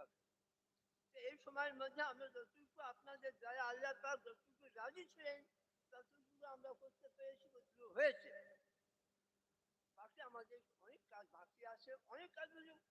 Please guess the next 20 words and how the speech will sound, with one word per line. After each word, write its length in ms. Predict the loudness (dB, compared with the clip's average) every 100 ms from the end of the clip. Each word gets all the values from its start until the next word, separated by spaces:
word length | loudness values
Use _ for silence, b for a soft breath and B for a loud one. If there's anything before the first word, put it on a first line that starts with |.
| _ _ _
কিছু 200 | -20 -12 -10 -12
কিছু 200 | -16 -16 -2 4
কাজ 300 | 8 8 4 -2 -12 -14 -6
আমাদের 260 | -2 -2 -2 0
যেগুলো 220 | 6 6 10 12
জরুরি। 540 | 12 12 12 12 12 6 0 -8 -10 -14 -20 _ _ _ _ _ _ _ _ _ _ -2
মানুষের 360 | -2 0 6 8 8
আশা 200 | 6 4 4
তো 80 | 2 -4 0
শেষ 140 | 0 2
নাই, 120 | 4 4
আমরা 160 | 10 12 12
আরো 180 | 12 12 12 10
বড় 160 | 6 8
করবো, 240 | 6 4 6 6
আমরা 160 | 10 10 12
আরো 140 | 12 10 10
বড় 160 | 4 6
হবো, 140 | 6 2 4
ভালো, 240 | 6 8